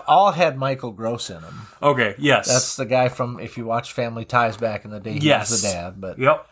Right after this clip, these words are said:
Speaker 2: which is, he plays Bert.
Speaker 1: yeah, and I think he took the role just because he wanted the money. <laughs> I'm not sure.
Speaker 2: He
Speaker 1: But I
Speaker 2: plays
Speaker 1: think
Speaker 2: it
Speaker 1: he
Speaker 2: well.
Speaker 1: started,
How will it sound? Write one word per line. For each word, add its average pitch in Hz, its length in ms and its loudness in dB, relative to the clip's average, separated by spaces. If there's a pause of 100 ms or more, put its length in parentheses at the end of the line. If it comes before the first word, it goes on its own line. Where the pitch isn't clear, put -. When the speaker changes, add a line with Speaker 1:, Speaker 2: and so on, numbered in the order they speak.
Speaker 2:
which 156 220 -2
is, 139 440 -4
he 147 140 -4
plays 156 220 0
Bert. 135 440 2 (200)
Speaker 1:
yeah, 113 320 0
and 131 140 0
I 139 60 4
think 196 260 0
he 170 240 -4 (140)
took - 280 -2
the 180 120 -6
role 160 280 4
just 139 280 -6
because 131 320 -4
he 127 100 -6
wanted 117 340 -6
the 117 60 -6
money. 196 520 2 (200)
<laughs> - 180 -20
I'm 170 140 -4
not 160 220 2
sure. 202 440 -2 (460)
Speaker 2:
He 131 80 -6
Speaker 1:
But 139 140 6
I 143 80 6
Speaker 2:
plays 170 280 4
Speaker 1:
think 208 120 4
Speaker 2:
it - 0 -
Speaker 1:
he - 60 6
Speaker 2:
well. 196 180 8
Speaker 1:
started, 180 300 4